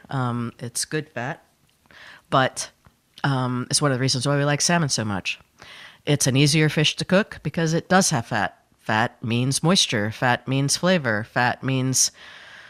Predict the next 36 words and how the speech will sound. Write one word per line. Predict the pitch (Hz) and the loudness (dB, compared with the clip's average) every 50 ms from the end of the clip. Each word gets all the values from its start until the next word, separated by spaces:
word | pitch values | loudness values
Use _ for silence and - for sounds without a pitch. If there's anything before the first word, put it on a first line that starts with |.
| - _ _ _ _ _ | -20 _ _ _ _ _
easy | 170 175 180 180 160 151 165 160 | 4 6 6 6 6 4 4 4
to | 147 160 | 2 2
eat | 131 160 165 160 | 2 2 0 0
that | - 160 156 147 - | 0 0 0 0 0
fish | - 165 160 170 - - - | 0 0 2 2 2 0 2
medium | 156 165 160 165 165 156 151 | 0 2 2 2 2 2 2
rare | 160 175 185 151 120 - - - | 2 4 4 2 0 -2 -8 -4
if | - 143 127 - - | -2 -2 -2 -2 -2
you | 139 135 | -4 0
like | 127 139 156 - - | 2 2 0 0 0
your | - | -4
fish | 147 - 131 123 - - | -4 -2 -2 -4 -2 -2
that | - 113 101 - | 0 -2 0 0
way. | 117 107 101 110 - - | 0 0 0 -2 -2 0
Easy | 165 165 147 160 160 | 0 2 2 2 2
to | 156 | 2
eat | 165 165 185 170 | 2 2 2 2
it | 165 | 0
raw. | - 139 151 170 180 127 101 - - - - - | 2 2 2 4 4 4 2 0 -4 -14 -20 -12
Really, | - 127 143 156 170 170 160 - | -8 -4 -2 0 2 2 2 0
I | - 139 | 0 -2
love | 131 131 135 143 156 156 127 110 - | -2 0 2 2 4 4 2 2 0
salmon | - - 139 143 143 139 | 0 0 0 0 -2 -2
tartare. | - 160 156 160 - 131 117 117 | 0 0 -2 0 0 -2 -2 -2
It's | 113 - | -2 -2
one | 143 151 | -2 0
of | 156 | 0
my | 147 139 | 0 -2
favorite | - - 143 156 143 117 - | -2 -4 -4 -4 -4 -4 -4
things | - 151 156 143 - | -4 -4 -2 -2 -4
to | - 156 151 | -4 -2 -2
eat | 156 160 - - - - - - - - - - - - - - | -2 -2 -2 -4 -8 -10 -10 -18 -20 -20 -18 -18 -18 -20 -20 -10
and | - 143 147 147 139 - | -4 -2 -2 0 0 -2
to | - 151 | -2 0
make. | 147 156 151 131 - - - - _ _ _ _ _ _ _ _ _ _ _ _ _ _ _ _ _ _ _ - - - | 0 0 0 -2 -4 -10 -18 -20 _ _ _ _ _ _ _ _ _ _ _ _ _ _ _ _ _ _ _ -12 -6 -4
Um, | 147 143 131 123 120 120 120 120 120 - | -2 -2 0 -2 -2 -2 -2 -4 -6 -8